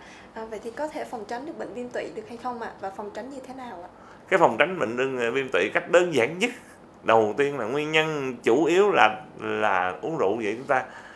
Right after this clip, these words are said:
Speaker 2: à, t-, t-, trong y khoa nó có cái bệnh gọi là viêm tụy cấp do rượu, viêm tụy mãn do rượu.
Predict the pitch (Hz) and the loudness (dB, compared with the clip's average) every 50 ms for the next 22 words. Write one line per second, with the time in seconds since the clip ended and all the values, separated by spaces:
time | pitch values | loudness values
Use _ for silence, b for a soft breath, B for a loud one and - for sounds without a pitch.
0 | B B B - - - - - - 160 156 151 147 143 139 - 175 170 175 165 | B B B -6 -4 -4 -2 0 -2 -2 0 0 -2 -2 0 2 2 2 4 4
1 | 160 175 170 160 131 143 170 165 160 160 160 170 - 87 87 190 170 135 104 120 | 4 4 4 2 4 4 4 4 4 2 0 -2 -4 -4 -4 -2 -2 -2 -2 0
2 | 131 117 113 131 180 202 202 202 196 - 127 117 135 131 - 220 214 - 170 175 | 0 2 4 6 6 4 4 4 4 4 4 4 4 2 2 0 0 0 0 0
3 | 175 160 147 - - 127 131 147 175 165 165 160 131 104 98 131 127 95 85 139 | 0 2 2 2 0 0 0 0 -2 -2 -2 -2 -4 -4 -2 -4 -4 -4 -4 -6
4 | 165 170 151 135 110 98 107 117 | -6 -8 -6 -4 -4 -2 -2 -4